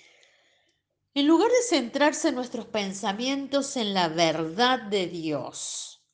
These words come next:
la palabra de Dios es la verdad de Dios, la palabra de Dios es Jesús, Jesús es la verdad,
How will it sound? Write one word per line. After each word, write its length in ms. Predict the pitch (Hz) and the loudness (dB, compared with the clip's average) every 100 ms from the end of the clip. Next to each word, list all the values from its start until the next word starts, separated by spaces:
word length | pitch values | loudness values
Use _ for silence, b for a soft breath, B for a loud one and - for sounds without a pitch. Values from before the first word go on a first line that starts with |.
| _ | _
la 220 | 190 185 | -2 0
palabra 500 | 185 202 233 302 302 | 2 4 6 6 6
de 140 | 254 220 | 4 2
Dios 600 | 226 240 208 208 - - _ _ _ | 0 -4 -2 -4 -8 -16 _ _ _
es 200 | 175 165 | -12 -6
la 140 | 180 156 | -4 -4
verdad 440 | 147 156 196 240 | -6 -4 -2 0
de 160 | 240 233 | 0 0
Dios, 520 | 233 214 175 190 - b b | 0 -2 -2 -8 -14 b b
la 200 | 175 165 | -6 -2
palabra 400 | 165 175 208 220 | -2 0 0 0
de 160 | 208 180 | -2 -4
Dios 520 | 190 208 202 202 - | -2 -2 -2 -10 -12
es 220 | 185 160 | -12 -10
Jesús, 720 | - 160 - - 240 190 202 - B | -8 -8 -6 -4 -2 -4 -8 -14 B
Jesús 520 | - 196 190 247 - | -2 0 0 -6 -6
es 140 | 202 - | -10 -6
la 160 | 165 | -2
verdad, 640 | 165 160 190 233 196 196 | 0 -2 0 0 0 -2